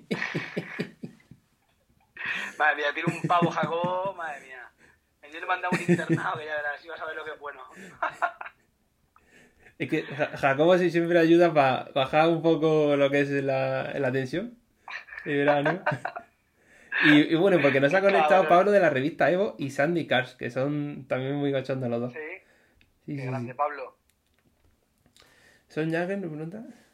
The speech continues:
Speaker 1: ¿quiere un top tres
Speaker 2: ¿Quiere un
Speaker 1: de
Speaker 2: tres?
Speaker 1: operaciones
Speaker 2: Uf,
Speaker 1: favoritas?
Speaker 2: buena pregunta,
Speaker 1: Mm.
Speaker 2: buena pregunta. A ver, eh, pues a ver, en coches,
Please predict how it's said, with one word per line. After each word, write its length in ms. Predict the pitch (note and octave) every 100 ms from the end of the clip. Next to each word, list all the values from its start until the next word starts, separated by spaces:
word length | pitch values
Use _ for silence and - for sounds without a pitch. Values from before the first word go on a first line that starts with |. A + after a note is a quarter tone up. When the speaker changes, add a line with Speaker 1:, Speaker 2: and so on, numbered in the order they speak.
| _ _ _ _ _
Speaker 1:
¿quiere 160 | D#3 F#3+
un 120 | F#3
top 260 | F3+ F3 -
tres 420 | F#3 G#3+ G#3+ - _ _ _ _ _ -
Speaker 2:
¿Quiere 180 | - -
un 80 | D#3+
Speaker 1:
de 160 | E3 E3
Speaker 2:
tres? 180 | D#3+
Speaker 1:
operaciones 380 | D#3 C#3+ C#3 F3+ E3+
Speaker 2:
Uf, 40 |
Speaker 1:
favoritas? 120 | C#3
Speaker 2:
buena 160 | D3 D#3+
pregunta, 420 | D#3 F3 F#3 C#3 A3 G3+
Speaker 1:
Mm. 200 | A2+ -
Speaker 2:
buena 220 | C3+ D3+
pregunta. 580 | D3+ E3+ F3 C#3 A2 _ _ - - - -
A 120 | C#3
ver, 260 | D3+ C3 - C3+
eh, 540 | C#3 C#3 C#3 C#3 C3+
pues 160 | C#3 C#3
a 20 |
ver, 200 | D3+ C#3+ -
en 200 | C3+ C3
coches, 640 | F3 F3+ A3+ A3+ - -